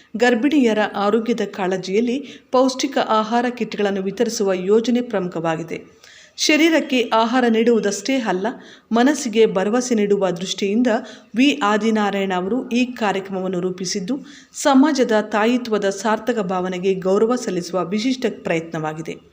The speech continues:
ಈ ಕಿಟ್‌ಗಳು ತಾಯಿಯ ಪೌಷ್ಟಿಕತೆಯನ್ನು ಹೆಚ್ಚಿಸುವುದರೊಂದಿಗೆ ಆರೋಗ್ಯಕರ ಪೀಳಿಗೆಯ ನಿರ್ಮಾಣಕ್ಕೂ ಸಹಾಯವಾಗಲಿವೆ.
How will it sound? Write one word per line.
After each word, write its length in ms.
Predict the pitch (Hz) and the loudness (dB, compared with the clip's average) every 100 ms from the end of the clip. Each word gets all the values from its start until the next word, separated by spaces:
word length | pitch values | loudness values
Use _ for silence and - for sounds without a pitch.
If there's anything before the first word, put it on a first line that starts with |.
| - - - _ | -20 -20 -20 _
ಈ 160 | 254 320 | 2 2
ಕಿಟ್‌ಗಳು 560 | 320 247 262 240 262 277 | 2 -2 2 2 2 -2
ತಾಯಿಯ 480 | - 214 233 226 | 0 2 4 2
ಪೌಷ್ಟಿಕತೆಯನ್ನು 840 | 214 214 208 220 254 226 214 196 196 | 0 0 0 0 -4 -2 0 0 -2
ಹೆಚ್ಚಿಸುವುದರೊಂದಿಗೆ 1040 | 196 214 220 233 208 185 180 214 247 226 - - - | -2 -4 -2 -4 -2 -2 0 -2 0 -2 -4 -16 -4
ಆರೋಗ್ಯಕರ 600 | 226 247 285 247 269 233 | 2 4 4 2 0 0
ಪೀಳಿಗೆಯ 500 | 220 233 220 208 214 | 0 0 0 4 4
ನಿರ್ಮಾಣಕ್ಕೂ 640 | 208 208 214 247 233 220 208 | 4 2 2 2 2 2 0
ಸಹಾಯವಾಗಲಿವೆ. 840 | 214 262 247 214 175 170 165 175 | 2 -2 0 0 0 -2 -4 -6